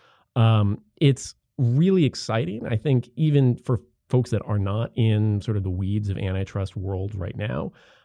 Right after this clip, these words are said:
um, it's clear that there's a lot of things going on, whether it's cases involving big tech or, um, large acquisitions that are going on to, you know, price fixing. Um, there's so much energy and thinking about the law right now.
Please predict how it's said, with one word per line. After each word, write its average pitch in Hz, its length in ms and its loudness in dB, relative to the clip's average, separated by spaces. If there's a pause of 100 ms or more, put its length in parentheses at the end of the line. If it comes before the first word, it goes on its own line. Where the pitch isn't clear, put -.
(140)
um, 98 280 0 (100)
it's 117 140 0
clear 139 340 2
that - 180 -4
there's 107 160 0
a 95 40 -2
lot 95 400 -4
of 110 80 -4
things 104 300 -2
going 101 280 -4
on, - 260 -6
whether 101 420 -2
it's 90 220 -6
cases 95 400 -6
involving 87 560 -4
big 87 260 -6
tech 139 460 -2 (100)
or, 92 400 -2 (460)
um, 92 580 0 (140)
large 101 420 -2
acquisitions 95 640 -4
that 95 100 -4
are 92 80 -4
going 87 320 -4
on 87 360 -4
to, 85 420 -6
you - 140 -10
know, - 160 -12
price 104 280 -4
fixing. 98 460 -6 (500)
Um, 104 320 2 (200)
there's 131 220 4
so 156 220 -4
much 131 320 0
energy 120 400 0
and 87 260 -4
thinking 110 340 0
about 92 280 -6
the 95 60 -8
law 92 320 -4
right 76 220 -6
now. 202 280 -8